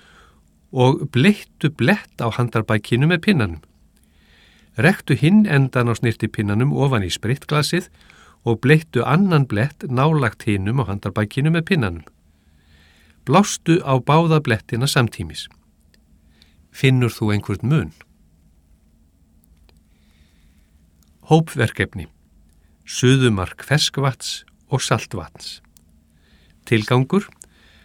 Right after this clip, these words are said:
að athuga hvort suðumark ferskvatns og saltvatns sé það sama. Efni og áhöld: vog, bikarglas, hundrað millilítrar vatn,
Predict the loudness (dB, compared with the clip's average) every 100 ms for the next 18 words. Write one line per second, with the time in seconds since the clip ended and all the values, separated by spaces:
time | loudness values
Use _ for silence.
0 | _ -4 0 0 0 0 0 0 0 -4
1 | -4 -2 0 2 2 0 0 -4 -16 -8
2 | -6 -6 -4 -4 -4 -8 -10 -8 -8 -8
3 | -10 -10 -2 -2 -2 -8 -12 _ _ _
4 | -4 -2 -2 0 2 0 -4 -16 _ _
5 | _ _ _ _ _ _ _ _ _ _
6 | _ _ -6 -4 0 0 0 0 -2 2
7 | 0 0 -12 -20 _ _ _ _ _ _
8 | _ _ _ -4 2 4 2 -2 -18 _
9 | _ _ _ _ 2 2 2 -2 0 -2
10 | -2 -12 _ _ _ _ _ _ _ _
11 | _ _ 0 2 2 2 2 2 2 0
12 | -4 -10 -8 -4 -4 -6